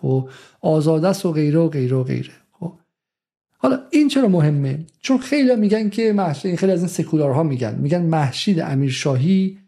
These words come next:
کسی بود که، اه، به شکلی سویهٔ استبدادی و تمامیت خواهی، خواهانهٔ جمهوری اسلامی رو از همه زودتر پیش بینی کرد.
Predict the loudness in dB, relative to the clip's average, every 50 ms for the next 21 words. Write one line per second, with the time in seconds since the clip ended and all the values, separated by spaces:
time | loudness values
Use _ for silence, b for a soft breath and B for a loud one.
0 | _ _ _ _ _ _ -2 -2 -2 0 0 -2 0 0 0 -2 -4 -6 -6 -4
1 | -2 0 0 0 -2 -2 -6 b b b b b b b b b b _ _ -4
2 | -2 0 0 2 2 0 0 0 0 -2 0 0 0 -2 -2 -4 -4 -4 -4 -4
3 | -8 -16 _ _ _ _ _ _ _ _ _ _ _ _ _ _ -12 -10 -10 -8
4 | -2 0 2 2 4 4 4 4 4 4 2 0 0 -2 -6 -14 _ _ _ _
5 | _ _ _ _ -2 -2 -2 -2 -4 -2 0 0 0 0 0 0 0 2 2 0
6 | 0 0 -2 -4 -6 _ -8 -8 -4 -2 0 0 2 2 2 2 2 0 0 -2
7 | -4 -6 -4 -2 0 0 0 0 0 -2 -2 -2 -4 -6 -4 -2 0 0 0 0
8 | 0 0 2 2 2 2 2 2 0 -2 -4 -8 -12 _ _ _ _ _ _ _
9 | _ -2 0 2 2 2 2 2 2 2 2 0 -2 -6 -4 -2 0 2 2 2
10 | 2 2 2 2 0 0 -2 -4 -4 -8 -12 B B B B B B B -8 -4
11 | -2 -2 -2 -2 -2 0 0 2 2 0 0 0 0 0 2 2 2 0 -2 -2
12 | -4 -4 -2 -2 -2 -2 -2 -4 -6 -8 -10 -12